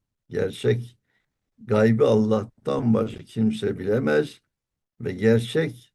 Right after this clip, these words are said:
doğruyu ancak Allah bilir. Vallahu alem bis sevab, la ya'lemul gaybe illallah diyerek böylece biz de dersimizi burada tamam etmiş olalım. Sübhaneke la ilme lena illa ma allamtena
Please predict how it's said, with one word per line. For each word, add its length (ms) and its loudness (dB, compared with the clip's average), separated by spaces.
doğruyu 920 -2
ancak 480 -2
Allah 460 -4
bilir. 460 -12
Vallahu 600 4
alem 400 2
bis 120 -8
sevab, 420 2
la 260 -2
ya'lemul 580 -4
gaybe 280 -2
illallah 480 -4
diyerek 460 2
böylece 440 2
biz 160 -2
de 140 0
dersimizi 640 -2
burada 520 -2
tamam 300 2
etmiş 340 -10
olalım. 440 -4
Sübhaneke 880 2
la 240 4
ilme 380 2
lena 400 2
illa 440 -4
ma 120 -4
allamtena 1200 -2